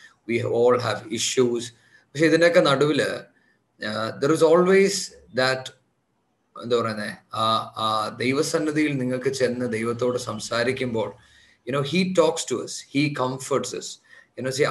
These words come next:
ആ ഒരു കാര്യം നിങ്ങളെ കാണിക്കാൻ വേണ്ടിയാണ് സത്യത്തിൽ ഞാൻ, ആ, ഈ ഒരു background ഒക്കെ പറഞ്ഞിരുന്നത്. കാരണം നമ്മുടെ ഒരു ചെറിയ സർക്കിളിൻ്റെ അകത്താണ്, ആ, that's the reason I'm doing that. അപ്പം, ആ, ഞാന്, ആ,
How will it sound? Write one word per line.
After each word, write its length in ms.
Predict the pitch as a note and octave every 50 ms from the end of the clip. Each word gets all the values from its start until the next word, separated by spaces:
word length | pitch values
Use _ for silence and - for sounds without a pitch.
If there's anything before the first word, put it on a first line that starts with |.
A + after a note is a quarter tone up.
| A#2+ C#3
ആ 40 | D#3+ F3 G3 G3+
ഒരു 220 | F#3 E3+ D3+ D3+ D#3 D3+ D3 D3
കാര്യം 320 | - C3 B2+ B2+ C3+ C3+
നിങ്ങളെ 260 | B2+ A#2 A#2 B2 B2
കാണിക്കാൻ 440 | A#2+ - A2 A2+ A2+ A#2 A2+ C3 C3 C3
വേണ്ടിയാണ് 540 | C3 C3 C3 A#2+ A2 G#2+ G#2 G#2 G#2+ G#2 G#2+ - - _ _ _ _ _
സത്യത്തിൽ 400 | - - A2 - B2+ A2 A#2 A#2+ A2+
ഞാൻ, 200 | A2+ A2+ A2 A2 A2 A2 G#2+ - - -
ആ, 80 | G#2 G#2 G#2 G#2 G#2 G2+ G2+ G2+ G2+ - - - -
ഈ 100 | G#2+ G#2+
ഒരു 80 | G#2+
background 580 | G#2 - G#2+ A2 A2+ G#2+ A#2+ B2 B2 B2 A#2 G#2+
ഒക്കെ 160 | F2+ - G#2 G#2 - -
പറഞ്ഞിരുന്നത്. 440 | - A#2 B2+ A2 G#2+ G2+ G2 G2 G2+
കാരണം 180 | A#2+ B2+ B2+
നമ്മുടെ 180 | C3 C3+ C#3 C#3+
ഒരു 120 | C#3 C3+ C3+
ചെറിയ 280 | C3+ C3 B2 C3 C3+ C3+
സർക്കിളിൻ്റെ 460 | C3 - B2 A2+ A2 B2 B2+ A#2+ A2+
അകത്താണ്, 360 | A2 G#2+ - G#2+ G2+ G2+ G#2 G#2 - _ _ - - - - - _ _ -
ആ, 60 | G#2 G#2+ G#2+ G#2+ G#2 G#2 -
that's 220 | A2+ A2+ A2 -
the 120 | - A#2 G#2
reason 280 | A2+ A#2 A2+ A2+ A2 G#2+
I'm 180 | G#2 G2 F#2+ F#2+
doing 240 | G#2 G#2 G#2 F#2+
that. 180 | - - - - _ _ _ - - _ _ _ _ _ _ _ _
അപ്പം, 240 | C#3 C#3+ D#3+ E3 E3 E3 D3+ - -
ആ, 100 | - C3 C3+ C3+ C3+ C3+
ഞാന്, 340 | C#3 D3 D#3 D#3 E3 E3+ E3 E3 D#3+ - - - -
ആ, 80 | A#2